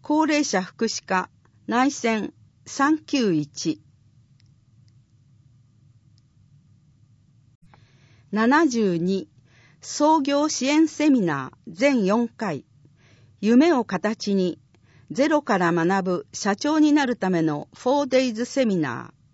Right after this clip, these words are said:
ー。時、十一月十一日、十八日、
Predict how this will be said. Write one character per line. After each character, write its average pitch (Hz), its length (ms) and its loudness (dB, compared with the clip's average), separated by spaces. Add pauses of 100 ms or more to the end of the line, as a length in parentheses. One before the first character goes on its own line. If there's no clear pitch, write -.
(720)
ー。 - 20 -14
時、 220 440 -4 (420)
十 262 240 0
一 311 200 -2
月 277 280 -2
十 262 240 -2
一 254 260 -2
日、 220 420 -4 (440)
十 262 260 -2
八 262 340 -4
日、 226 460 -4